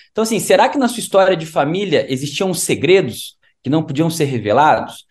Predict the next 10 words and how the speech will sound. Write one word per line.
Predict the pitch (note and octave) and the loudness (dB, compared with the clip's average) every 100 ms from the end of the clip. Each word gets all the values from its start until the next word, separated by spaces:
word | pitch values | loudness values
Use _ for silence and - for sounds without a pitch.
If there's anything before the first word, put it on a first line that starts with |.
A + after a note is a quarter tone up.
| - - | -20 -6
Será | F3 G#3+ | 0 2
que | A3+ A#3 G#3 D#3+ | 2 -2 -4 -2
as | C3+ D3 | -2 -4
informações | E3 G3 F3+ D3+ - A3+ A3 | -4 -4 -2 -4 -2 -2 0
não | F#3 E3+ | 0 2
eram | E3+ E3 | 2 2
muito | E3 G#3+ A3 F#3 | 0 0 -2 -6
bem | C3 D#3+ F#3 E3+ | -2 0 0 0
utilizadas? | C3+ C#3 D#3 A#2+ G#2 D#3 D#3+ A#2 A2+ | -4 -4 -6 -6 -2 2 2 0 -4
Então, | D3 D3 F3+ C#4 | -6 -2 0 0